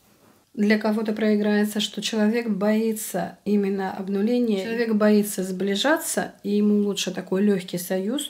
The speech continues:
потому что он боится на самом деле, а, что разобьют его чувства, ожиданный удар какой-то.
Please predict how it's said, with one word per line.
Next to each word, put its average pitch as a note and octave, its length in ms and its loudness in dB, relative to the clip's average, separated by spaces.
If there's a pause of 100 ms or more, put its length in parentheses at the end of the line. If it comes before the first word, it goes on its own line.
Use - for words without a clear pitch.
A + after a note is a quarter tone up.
(120)
потому G3+ 380 -2
что F#3 400 -6 (500)
он G3+ 140 -2
боится G#3+ 360 0
на F3+ 100 -2
самом F#3+ 360 -2
деле, A3+ 440 -2 (460)
а, G3 120 -8
что G#3 180 -4
разобьют G#3 460 0
его G#3 160 -2
чувства, A#3 440 -4
ожиданный G3 480 -2
удар F#3 280 -4
какой-то. F3 560 -10